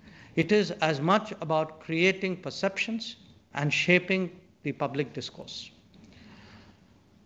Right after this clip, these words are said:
We are also undertaking an ambitious set of development programs, uh, abroad. Uh, and again, the Paul Mill aspect of our activities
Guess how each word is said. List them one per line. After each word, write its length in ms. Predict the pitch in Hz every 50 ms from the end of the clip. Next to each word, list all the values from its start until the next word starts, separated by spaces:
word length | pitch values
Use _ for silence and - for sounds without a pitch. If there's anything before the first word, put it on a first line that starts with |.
| - - - _ _ _
We 380 | - 226 233 233 226 226 - - - - _ _ _ _ _ _ _ _ -
are 140 | 185 220 226
also 340 | 220 233 226 - - 254 226
undertaking 840 | 180 165 165 185 190 190 196 196 185 190 196 196 202 202 202 196 - - - _ _ _ _ -
an 240 | 185 196 202 190 196 196
ambitious 560 | 170 175 185 180 254 240 220 - 285 277 214
set 340 | - - - 202 202 196 -
of 200 | 208 180 139 120 113
development 560 | 156 156 175 190 190 190 190 190 180 180 -
programs, 720 | - 160 151 127 135 156 147 147 143 139 - - - - - - _ _ _ _ 143
uh, 160 | 127 120 - - -
abroad. 480 | 156 127 151 165 143 123 - - - - - - - _ _ _ - - - - _ _ _ _ _ _ _ _ _ _ - -
Uh, 220 | 127 127 127 127 - - - - _ _ -
and 340 | 151 151 147 147 139 120 110 - - - - - - - - - - -
again, 380 | - - 160 170 170 170 156 127
the 300 | 139 135 127 120 113 - - - _ _ _ -
Paul 280 | 165 180 202 226 233 233
Mill 280 | 226 220 220 214 202 185 -
aspect 480 | 160 175 170 - - 196 190 185 185 -
of 140 | 175 - 170
our 100 | 165 156
activities 760 | 156 156 - - 165 175 170 170 202 190 185 - - -